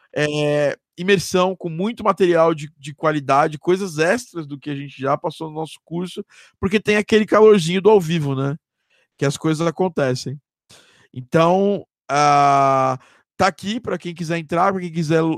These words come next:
é, acessar. Se eu fosse vocês, eu acessaria, eu iria no, no evento. É um evento muito bom, mudou mu-, a, pra muita gente, mudou coisas aí, foi muito transformador. O, o, o, o, o Rodrigo lembra do evento do ano passado,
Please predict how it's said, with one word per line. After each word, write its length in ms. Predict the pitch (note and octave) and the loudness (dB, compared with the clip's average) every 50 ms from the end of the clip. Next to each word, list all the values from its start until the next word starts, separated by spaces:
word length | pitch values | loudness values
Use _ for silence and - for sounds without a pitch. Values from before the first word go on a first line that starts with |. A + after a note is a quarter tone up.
| - - | -6 -8
é, 560 | A2 C#3+ C#3+ C#3+ C#3 C#3 C#3 C#3 C3+ B2+ - - _ _ _ | -6 -4 -2 -2 0 0 -2 -2 -2 -4 -6 -10 _ _ _
acessar. 540 | - C3 - - D#3 - - F3 G3 A#3 - _ _ _ _ _ _ _ _ | -10 -10 -8 -8 -10 -4 -2 -2 -2 -2 -4 _ _ _ _ _ _ _ _
Se 160 | _ - A#3+ | _ 0 0
eu 60 | B3 | 0
fosse 200 | G#3+ - A3+ G3 | 2 2 -2 -2
vocês, 560 | G3 F#3 F#3 F3 - F3+ E3+ E3+ E3 D#3+ C#3 D3 | -2 -4 -6 -4 -2 -2 -2 -2 -2 -4 -4 -4
eu 320 | D#3 D3+ C#3 - - - - | -4 -4 -4 -8 -14 -16 -10
acessaria, 720 | - C3+ C3 - F3+ - - F3+ E3+ F3+ G3 G#3 G#3+ G3 C#3 | -10 -10 -8 -8 -8 -4 -4 -4 -2 -2 -2 -2 0 0 2
eu 180 | D#3+ E3+ E3+ | 2 2 2
iria 280 | E3 D#3 D#3 E3+ G3 G#3+ | 2 0 0 -2 -2 -2
no, 180 | G3+ F#3+ E3+ | -2 -2 -2
no 100 | D#3+ D#3 | 0 0
evento. 500 | D#3+ D3+ C3+ C#3+ D3 D#3+ E3+ - - F3 - _ _ _ _ _ | -2 -2 -4 -4 -6 -8 -8 -8 -10 -10 -10 _ _ _ _ _
É 120 | - C3+ D3 | -4 -2 0
um 80 | D#3 | 0
evento 280 | D#3+ D3 E3 E3+ - F3 | 0 0 -2 -4 -4 -6
muito 300 | D#3 D#3+ F#3 G#3+ - G#3 | -6 -6 -6 -6 -6 -4
bom, 220 | E3 D3+ E3 F3 | -2 0 0 0
mudou 280 | F3 E3+ D#3+ C#3+ C#3+ F#3 | 2 0 0 2 4 2
mu-, 220 | F3 E3+ D#3+ D3+ B2+ - | 2 2 -4 -8 -8 -8
a, 160 | - C3+ B2+ | -6 -8 -6
pra 240 | - - E3 D3+ D3 | -4 0 0 0 0
muita 400 | D3 D#3 F#3 A3+ - G#3 F3 D3+ | 0 -4 -6 -4 -4 -4 -4 -4
gente, 260 | D3 E3 F3 - - | -6 -8 -12 -12 -12
mudou 260 | D#3 D#3 C#3+ D3+ D3 | -10 -8 -6 -6 -8
coisas 440 | B2 - C3+ D3 D#3 D#3+ D3+ C#3+ C#3 | -6 -4 -2 0 0 0 0 0 -2
aí, 440 | C#3 C3 C3+ C#3+ D#3 D#3+ D#3+ D3+ C3+ _ _ _ _ _ _ _ | 0 0 0 0 -2 -2 -4 -6 -8 _ _ _ _ _ _ _
foi 140 | - C#3+ C#3 | -4 -4 -2
muito 180 | C#3 D#3 E3+ - | -2 -2 -4 -2
transformador. 760 | - F#3 E3+ D3 - E3+ D#3+ D#3 D3+ C#3 C3+ C3+ C#3+ D#3 E3+ | -2 -4 -2 -2 -2 -2 0 0 0 0 2 2 2 4 4
O, 80 | E3 D3 | 2 2
o, 320 | C#3+ C3+ A2+ G#2 C3+ C#3 C3+ C3 C3 B2 G2 G#2 | 0 -2 -4 -4 -4 -2 -2 -2 -4 -4 -6 -4
o, 600 | A#2+ C3 C3 C3 C3 C3 B2 A#2+ A#2 - - A#2+ | -4 -2 0 0 0 0 -2 -2 -4 -6 -6 -8
o, 360 | C3 B2+ A#2 - B2 C3 C3+ | -8 -8 -8 -10 -8 -4 -2
o 40 | C3 | 0
Rodrigo 300 | C3 C#3 C3 D3 E3+ E3 | 0 0 0 0 -2 0
lembra 280 | C#3+ C#3 D#3 F3+ F#3 F3 | 0 0 0 0 0 0
do 120 | C#3+ C#3 | 0 0
evento 240 | C3 B2 C3 C3 B2 | 0 0 -2 -4 -4
do 100 | A#2+ C3 | -4 -4
ano 100 | B2+ B2+ | -4 -2
passado, 560 | - B2+ A#2 - - B2 B2 C#3 D3 D#3 D#3 | -4 -6 -6 -4 -4 -2 0 0 -2 -2 -8